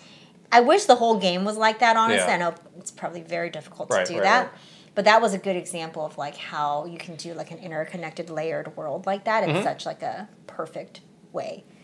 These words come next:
Speaker 1: So I, I, I think you should do it. It's a really fun.
Speaker 2: Hmm.
Speaker 1: It's not hard. It
Speaker 2: That
Speaker 1: won't,
Speaker 2: sounds
Speaker 1: you
Speaker 2: cool.
Speaker 1: will not get lost and,
Speaker 2: Yeah.
Speaker 1: and confused.
Speaker 2: Oh, okay.
Speaker 1: You'll be fine.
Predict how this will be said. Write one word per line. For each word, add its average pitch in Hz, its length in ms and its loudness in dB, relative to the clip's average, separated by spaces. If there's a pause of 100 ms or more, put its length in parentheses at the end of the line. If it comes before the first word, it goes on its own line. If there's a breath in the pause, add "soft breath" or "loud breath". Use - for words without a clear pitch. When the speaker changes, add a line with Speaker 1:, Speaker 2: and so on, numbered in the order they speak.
(140 soft breath)
Speaker 1:
So - 340 -6
I, 165 80 -6
I, 170 440 2
I 320 40 10
think 381 140 2
you 202 40 -6
should 165 160 -12
do 170 80 -2
it. 143 80 -4
It's 175 140 -10
a 165 80 -8
really 160 240 -6
fun. - 260 0
Speaker 2:
Hmm. - 180 -14
Speaker 1:
It's - 80 -6
not 330 140 4
hard. 240 280 2
It 214 40 -8
Speaker 2:
That - 60 2
Speaker 1:
won't, - 140 4
Speaker 2:
sounds 214 200 4
Speaker 1:
you 262 80 0
Speaker 2:
cool. 269 120 2
Speaker 1:
will 269 60 8
not 226 220 2
get 180 140 -2
lost - 340 -8
and, 185 120 -8
Speaker 2:
Yeah. 117 180 6
Speaker 1:
and - 80 -10
confused. - 360 -6
Speaker 2:
Oh, 196 140 12
okay. 214 180 2
Speaker 1:
You'll 220 100 -4
be 190 100 -6
fine. - 180 -14